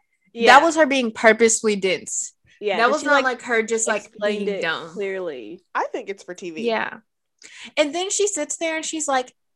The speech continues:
Speaker 2: "You said that you loved me and gave me a hug. I rewound it."
Speaker 1: <laughs>
Speaker 2: Elizabeth never said, "I love you, give me a hug."
Speaker 1: Yeah.
Speaker 2: She just said, "Give me a hug. I hope we can move past this." And she, ten times, she's like, she's two-faced. She said that she loved me.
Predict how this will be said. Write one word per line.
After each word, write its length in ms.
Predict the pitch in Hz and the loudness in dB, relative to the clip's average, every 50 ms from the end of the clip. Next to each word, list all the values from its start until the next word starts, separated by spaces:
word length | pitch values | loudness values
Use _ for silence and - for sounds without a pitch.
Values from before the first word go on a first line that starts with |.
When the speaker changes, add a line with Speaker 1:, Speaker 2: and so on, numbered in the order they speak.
| _ - | _ -6
Speaker 2:
"You 180 | 269 302 359 453 | 0 2 4 6
said 160 | - 571 554 554 | 8 8 8 10
that 180 | 587 571 - - | 8 8 8 6
you 160 | 403 330 311 269 269 | 4 4 4 4 6
loved 240 | 262 254 277 285 285 285 | 8 8 8 8 4 -2
me 180 | 277 254 247 | -2 0 0
and 120 | 247 247 233 | 0 4 6
gave 200 | 254 254 285 330 | 8 6 6 6
me 140 | 311 294 294 | 4 4 4
a 80 | 262 254 | 4 4
hug. 360 | 247 269 262 247 233 226 - - | 6 6 8 8 6 6 4 6
I 340 | - 277 330 370 392 381 302 269 | 8 10 12 10 10 8 6 2
rewound 580 | 294 320 311 285 262 247 262 285 311 277 233 | 0 -2 0 2 4 4 4 4 2 2 0
it." 200 | 214 190 - - _ _ _ _ _ _ _ _ _ - - | 0 0 0 -2 _ _ _ _ _ _ _ _ _ -6 -4
Speaker 1:
<laughs> 320 | 508 - - - - - | -4 -4 -4 -8 2 4
Speaker 2:
Elizabeth 560 | 302 320 285 262 302 349 330 466 466 494 494 359 | 6 6 6 6 4 4 4 4 4 4 4 4
never 420 | 277 247 240 262 302 311 381 453 | 4 8 10 10 10 12 12 10
said, 300 | 440 - 339 311 320 302 | 10 10 10 10 10 12
"I 220 | 269 233 254 262 269 | 12 12 12 12 10
love 340 | 254 247 254 262 269 269 269 | 10 8 6 6 6 6 4
you, 180 | 247 233 214 | 0 -2 -2
give 160 | 208 240 240 | -2 -2 0
me 160 | 254 254 262 254 | 0 2 2 2
a 60 | 226 | 4
hug." 220 | - 254 247 226 | 6 6 6 6
Speaker 1:
Yeah. 60 | 233 | 6
Speaker 2:
She 140 | - - 277 | 4 0 2
just 200 | 254 302 294 - | 2 2 2 4
said, 220 | - 294 269 226 202 | 6 6 6 6 4
"Give 120 | 254 262 | 0 2
me 140 | 269 285 285 | 4 4 4
a 60 | 269 | 6
hug. 200 | 277 285 262 247 | 8 8 8 10
I 120 | 330 - 311 | 10 8 8
hope 240 | 233 254 262 254 - | 8 6 2 2 0
we 60 | 247 | -6
can 180 | - 240 226 | -4 -2 -2
move 280 | 220 214 220 226 226 - | 0 2 2 0 0 2
past 360 | - 233 185 208 247 - - | 4 6 6 6 6 4 -2
this." 180 | 185 156 - - - - - - - | -10 -12 -12 -12 -14 -16 -14 -6 -4
And 100 | - 330 | -2 0
she, 400 | - - 453 453 415 311 - - - - | 0 2 2 2 2 2 0 -2 -2 2
ten 220 | - 453 453 480 | 4 4 4 4
times, 340 | - 427 440 415 415 403 403 - | 6 8 8 8 8 6 4 4
she's 160 | 359 359 359 | 2 4 6
like, 180 | 330 320 311 - _ _ _ _ _ _ 330 | 6 4 4 2 _ _ _ _ _ _ -12
she's 280 | - - 539 508 - - | -4 0 0 0 0 6
two-faced. 540 | - 370 339 330 - - 262 254 285 349 | 10 10 10 10 10 8 6 6 6 6
She 140 | - - 480 | 2 0 0
said 240 | - - 359 302 - | 4 6 6 6 6
that 120 | 311 330 | 4 0
she 180 | 320 320 262 269 | 0 0 0 0
loved 360 | 269 254 247 262 269 269 262 | 4 6 6 6 6 6 2
me. 160 | 226 214 185 | -4 -4 0